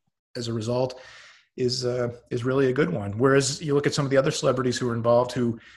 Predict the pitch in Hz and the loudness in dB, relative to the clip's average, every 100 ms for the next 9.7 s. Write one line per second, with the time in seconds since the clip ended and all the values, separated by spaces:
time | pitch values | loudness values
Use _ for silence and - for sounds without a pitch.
0 | - 113 - 139 147 143 - 127 113 104 | -10 -6 2 2 2 0 -4 -6 -4 -6
1 | 98 101 113 - _ _ _ - 107 120 | -8 -10 -10 -16 _ _ _ -14 -4 0
2 | 143 143 123 104 101 110 - 113 123 - | 2 0 -2 -2 -4 -4 -4 -4 -4 -4
3 | 113 110 107 104 - 120 107 - 107 113 | -2 -2 -2 -6 -12 -12 -10 -6 -6 -2
4 | 156 151 143 120 117 110 - 156 151 151 | 0 0 -2 -2 -4 -4 -6 -4 -4 -4
5 | - 135 139 131 - 113 - 120 110 120 | -6 -4 -2 -4 -6 -12 -10 -10 -8 -8
6 | 113 - _ _ _ _ - 113 120 127 | -10 -16 _ _ _ _ -16 -8 -4 -4
7 | 113 110 104 - - _ 104 104 98 90 | -2 -4 -6 -10 -12 _ -8 -8 -8 -10
8 | 82 82 82 82 - - - 143 - 127 | -14 -14 -14 -16 -18 -20 -12 -8 -6 -6
9 | 113 - 101 92 87 85 - | -6 -10 -14 -16 -18 -18 -18